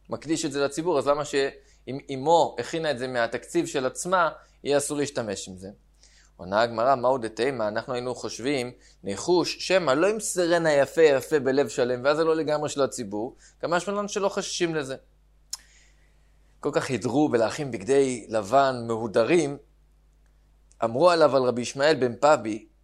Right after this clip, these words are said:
שעשתה לו אמו כתונת של מאה מנה." שזה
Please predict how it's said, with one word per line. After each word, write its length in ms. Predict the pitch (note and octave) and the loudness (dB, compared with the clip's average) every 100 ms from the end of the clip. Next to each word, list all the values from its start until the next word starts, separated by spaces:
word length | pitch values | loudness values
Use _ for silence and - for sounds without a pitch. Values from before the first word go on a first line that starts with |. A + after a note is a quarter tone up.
| _ - | _ -8
שעשתה 520 | - B2 - - F3+ | 2 2 2 2 4
לו 120 | F3+ | 4
אמו 420 | D3+ D#3+ F3 F#3+ | 2 6 6 6
כתונת 580 | - - F#3 G3+ A3 - - | 2 4 4 4 -2 -4 -8
של 260 | - D#3+ | 2 2
מאה 360 | D#3 G#3+ B3 A3 | 4 2 4 4
מנה." 260 | D#3 B2 G2+ - _ _ _ _ _ _ _ _ _ | 4 -2 -6 -10 _ _ _ _ _ _ _ _ _
שזה 600 | - B2 D3+ G3 G3 G3 | -8 -4 2 4 4 4